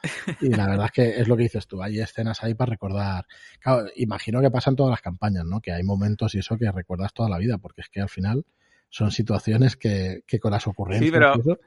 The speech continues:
Speaker 1: y los propios dados, ¿sabes? Que te cambian.
Speaker 2: Claro, mo-, momentos como el otro día, eh, eh, precisamente a raíz de esto, que hubo un momento de la partida que te juro que tuve que sumi-, mutear el micro, reírme a
Speaker 1: Sí.
Speaker 2: carcajada para la, eh, para la izquierda y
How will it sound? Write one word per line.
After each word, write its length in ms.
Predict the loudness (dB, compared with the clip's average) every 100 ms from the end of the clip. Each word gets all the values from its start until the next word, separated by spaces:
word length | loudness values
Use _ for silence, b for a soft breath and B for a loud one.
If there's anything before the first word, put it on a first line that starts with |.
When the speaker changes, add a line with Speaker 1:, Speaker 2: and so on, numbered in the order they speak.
| _ _
Speaker 1:
y 60 | 0
los 80 | 2
propios 300 | 4 8 8
dados, 480 | 8 6 6 0 -14
¿sabes? 300 | -8 -4 -4 _
Que 80 | -10
te 140 | -8
cambian. 480 | -2 -2 0 -2 -4
Speaker 2:
Claro, 280 | -6 -4 -2
mo-, 200 | -2 -4
momentos 400 | -2 0 2 0
como 160 | 2 2
el 60 |
otro 200 | 4 4
día, 600 | 4 6 6 6 0 -8 -8
eh, 80 | -10 -10
eh, 60 | -14
precisamente 380 | -6 -4 -2 2
a 20 |
raíz 220 | 4 4 2
de 80 |
esto, 260 | -2 -2 -4
que 240 | -4 -6 -4
hubo 140 | -4
un 40 | -2
momento 280 | -2 0 2
de 60 |
la 100 | 2
partida 400 | 2 -2 2 2 0
que 160 | -4
te 140 | -6 -8
juro 260 | -2 0
que 120 | 0
tuve 280 | -2 0 0
que 160 | 0 -4
sumi-, 300 | -4 -8 -6
mutear 300 | -6 -2 0
el 120 | 0
micro, 360 | -2 -4 -2 -4
reírme 420 | -4 -6 -6 -6
a 60 | -4
Speaker 1:
Sí. 20 |
Speaker 2:
carcajada 480 | -2 -4 -2 0 0
para 160 | 0 -2
la, 60 | -2
eh, 300 | -8 -6 -2
para 140 | -2
la 40 | -4
izquierda 420 | -2 0 4
y 80 | 2